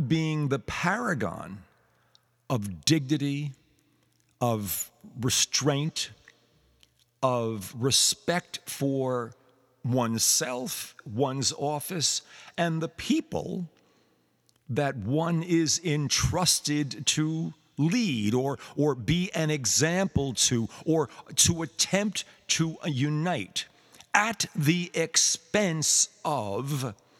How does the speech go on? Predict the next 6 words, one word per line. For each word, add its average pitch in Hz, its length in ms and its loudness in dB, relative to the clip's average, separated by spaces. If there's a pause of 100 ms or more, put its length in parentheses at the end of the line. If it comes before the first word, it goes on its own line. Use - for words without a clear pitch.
(1300)
one's 147 460 2
ability 139 720 0
to 151 260 -2
express - 880 2
one's 127 760 2
opinion, 127 640 -4